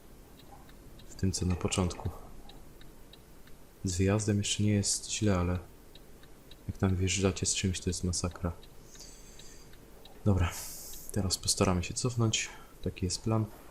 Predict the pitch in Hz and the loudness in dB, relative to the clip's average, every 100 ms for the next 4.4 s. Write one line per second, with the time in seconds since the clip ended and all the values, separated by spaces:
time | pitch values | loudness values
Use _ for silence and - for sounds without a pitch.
0 | - - - - - - - 101 - 110 | -18 -18 -20 -20 -18 -14 -2 0 6 6
1 | 87 - 98 98 85 82 - - - - | 6 2 4 4 4 0 -8 -14 -16 -18
2 | - - - - - - - - - 90 | -16 -14 -14 -16 -16 -18 -18 -14 -4 -2
3 | 82 - - - - - 104 98 - 90 | -2 -4 -10 -12 -4 2 2 2 0 0
4 | - - - | 2 2 2